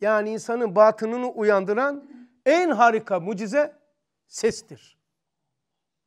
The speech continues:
Yani kelam ilahi manasında. Vahiy bunu yapıyor. Mesela batıl bir ses dahi olsa,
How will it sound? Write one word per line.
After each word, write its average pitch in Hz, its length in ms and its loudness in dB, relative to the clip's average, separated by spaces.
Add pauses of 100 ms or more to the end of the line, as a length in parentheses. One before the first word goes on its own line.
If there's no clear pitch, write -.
(440)
Yani 202 400 -4 (240)
kelam 233 380 0
ilahi 160 380 -6
manasında. 131 680 -20 (520)
Vahiy 202 420 0
bunu 208 140 -4
yapıyor. 190 420 -6 (580)
Mesela 247 560 0 (560)
batıl 294 560 4
bir 277 80 -2
ses 302 340 -4
dahi 233 200 4
olsa, 208 460 -4